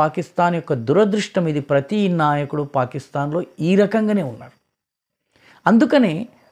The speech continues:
పాకిస్తాన్ అధోగతి పాలవుతోంది. పాకిస్తాన్ నిత్యము పోటీ పడే భారత్ ముందుకెళ్ళడానికి కారణం ఏంటంటే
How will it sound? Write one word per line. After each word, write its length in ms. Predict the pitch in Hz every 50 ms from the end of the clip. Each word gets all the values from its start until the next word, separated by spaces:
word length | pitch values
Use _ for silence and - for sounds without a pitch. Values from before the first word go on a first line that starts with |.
| _ _ _ -
పాకిస్తాన్ 680 | 147 170 170 - 180 - - - - 160 147 127 131 170 185 - _ _ _ _ _ _ _ _ - 127
అధోగతి 440 | 113 131 160 190 190 185 180 - 165 151
పాలవుతోంది. 600 | 147 143 143 135 135 131 - 131 120 131 147 196 233 - - - - - - _ _ _ _ -
పాకిస్తాన్ 640 | 165 208 214 214 - 262 - - - - 269 269 262 240 226 208 165
నిత్యము 460 | 160 180 - - _ - 285 277 285 285 233 -
పోటీ 260 | 247 226 220 - 233 226 196
పడే 140 | 208 202 196 185 156 123 110
భారత్ 420 | 135 165 190 226 254 262 262 254 254 226
ముందుకెళ్ళడానికి 680 | 214 214 208 190 190 196 180 175 170 180 175 170 160 156 - -
కారణం 280 | 151 151 156 156 156 151 147
ఏంటంటే 300 | 147 156 160 165 196